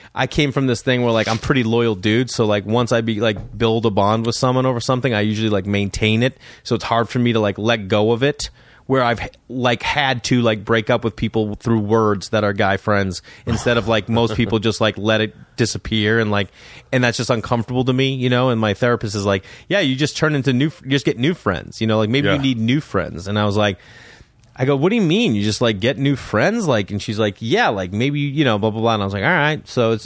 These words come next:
Speaker 1: it's, you know, I just think it's, it's an interesting, you know, study of people is, like, understanding, like, where you are in the world.
Speaker 2: Leanne's torn through friends. My wife.
Speaker 1: <laughs>
Speaker 2: We have lost so many friends from Leanne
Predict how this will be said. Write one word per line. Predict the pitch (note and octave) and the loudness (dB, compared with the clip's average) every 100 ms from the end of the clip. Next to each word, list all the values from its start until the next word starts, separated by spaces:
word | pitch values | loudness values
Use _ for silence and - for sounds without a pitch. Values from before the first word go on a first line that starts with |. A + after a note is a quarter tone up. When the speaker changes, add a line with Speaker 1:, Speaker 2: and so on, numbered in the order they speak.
| - | -12
Speaker 1:
it's, | A#2 C3+ B2 | -4 -4 0
you | E3+ | -2
know, | E2+ | 0
I | A2 | -4
just | A2 - | -6 -6
think | A2 | -4
it's, | G2 - _ - | -4 -6 _ -2
it's | C3 C#3 | 0 2
an | C3 | 2
interesting, | B2 A2+ - A2 G2+ G2 _ - | 0 -2 2 2 2 -2 _ -2
you | G2 | 0
know, | D#2+ C#2 - - - - - _ _ _ | 0 -2 -6 -14 -20 -20 -20 _ _ _
study | - - C3+ A#2 | -12 -4 0 2
of | G#2 | 0
people | - A2+ A#2 G#2 F2 D#2+ - - | 0 -2 -2 -2 -4 -6 -8 -2
is, | F#2+ | 0
like, | F#2 F#2+ - | 0 -2 0
understanding, | A#2 G#2 - A2 G#2 G2 F#2+ | 2 2 0 0 0 0 -2
like, | F2+ | -2
where | G2 G2+ | 0 2
you | F#2+ F#2+ | 2 2
are | F#2 | 2
in | F#2+ | 0
the | F2+ | -2
world. | F2+ F#2 E2 - _ _ | -2 -4 -6 -12 _ _
Speaker 2:
Leanne's | F2+ G2 G2+ F2+ - - | -2 0 0 -2 -6 -8
torn | - F#2 F2+ F2 | -4 -2 -2 -4
through | - E2+ F2+ F2 | -8 0 2 2
friends. | - F2+ - - - | -2 -8 -10 -14 -4
My | F2 | 0
wife. | F2 F2+ D#2+ - - - - | 0 0 -4 -10 -20 -20 -6
Speaker 1:
<laughs> | - G3 G3 G#3 G#3+ C#4 - E4+ - - | -2 0 0 0 -2 -4 -2 -4 -6 -12
Speaker 2:
We | G2 G#2+ | -2 0
have | A2+ F#2 | 2 2
lost | G2 F#2+ F2 - | 0 0 -2 -12
so | - G#2 F#2+ | -4 0 2
many | G2+ | 0
friends | - F#2+ F#2 | -2 -4 -2
from | D#2+ - F#2 F2+ | -6 -2 0 2
Leanne | F#2 F2+ F2+ F#2 G#2+ | 0 0 -2 -4 -6